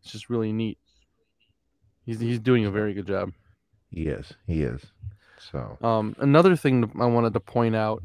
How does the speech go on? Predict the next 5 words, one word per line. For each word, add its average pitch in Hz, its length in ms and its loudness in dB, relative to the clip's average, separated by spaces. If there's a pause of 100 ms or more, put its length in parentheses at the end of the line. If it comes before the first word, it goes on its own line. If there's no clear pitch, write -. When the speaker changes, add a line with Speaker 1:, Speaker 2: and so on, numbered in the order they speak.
(340)
Speaker 1:
um, 104 400 -6 (1200)
was 117 460 0
they 131 120 2
were, 123 160 4
they're, 117 280 0